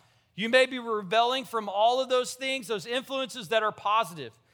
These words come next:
because you don't like it, because you enjoy your sin. Because you're standing in rebellion for all things that are good and godly. And I believe there are some in the room that are in this place that are feeling that way. That you know that. You know that about your life.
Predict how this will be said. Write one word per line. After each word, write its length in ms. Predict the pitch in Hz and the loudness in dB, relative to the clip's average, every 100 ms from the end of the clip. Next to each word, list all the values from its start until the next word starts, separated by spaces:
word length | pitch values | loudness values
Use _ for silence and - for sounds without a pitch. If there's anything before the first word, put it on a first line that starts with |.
| _ _ | _ _
because 400 | 220 247 254 175 | -2 2 2 0
you 160 | 285 | 0
don't 220 | 320 311 285 | 2 4 6
like 340 | 302 302 269 | 6 6 2
it, 160 | 156 - | -8 -10
because 280 | 180 196 185 | -10 -8 -8
you 180 | 208 202 | -8 -8
enjoy 380 | 165 135 214 226 | -8 -4 -2 -2
your 200 | 214 190 | -6 -12
sin. 340 | - 175 117 - _ _ _ _ _ _ _ _ _ _ - | -8 -8 -10 -14 _ _ _ _ _ _ _ _ _ _ -10
Because 420 | 180 202 254 220 | -4 2 2 2
you're 120 | 262 | -4
standing 560 | 165 - 240 285 233 202 | -6 -2 2 2 0 -4
in 100 | 202 | -6
rebellion 460 | 185 208 247 226 | 0 2 4 2
for 140 | 185 208 | -2 -2
all 280 | 180 254 277 | 4 4 4
things 240 | 269 226 | -2 -6
that 100 | 233 | -6
are 80 | 196 | -8
good 320 | 156 226 233 | -2 0 0
and 160 | 190 156 | -2 2
godly. 560 | 202 202 160 131 147 156 _ _ _ | 4 4 2 -10 -14 -20 _ _ _
And 100 | 190 | 2
I 80 | 247 | 2
believe 300 | 254 330 311 | 2 0 0
there 160 | 302 | -2
are 60 | 294 | -2
some 340 | - 277 277 | 0 2 2
in 80 | 233 | 0
the 80 | 233 | -4
room 220 | 233 233 | -4 -4
that 120 | 190 | -4
are 100 | 196 | -6
in 180 | 202 226 | -6 -6
this 140 | 226 - | -6 -6
place 500 | 220 165 117 - - _ _ _ | -2 -2 -2 -12 -18 _ _ _
that 120 | 180 | -2
are 60 | 190 | -2
feeling 420 | - 247 233 196 | -2 -2 -2 0
that 200 | 180 156 | -2 -2
way. 240 | 156 123 110 _ _ _ _ _ _ _ | -4 -6 -8 _ _ _ _ _ _ _
That 100 | - | -10
you 200 | 170 247 | -6 -4
know 220 | 269 302 320 | 0 2 4
that. 300 | 160 113 - | 2 -2 -6
You 140 | 175 | -8
know 220 | 240 247 | 0 2
that 140 | 294 285 | 4 2
about 260 | 254 254 | 0 -2
your 100 | 262 | -4
life. 300 | 233 247 143 | 0 2 2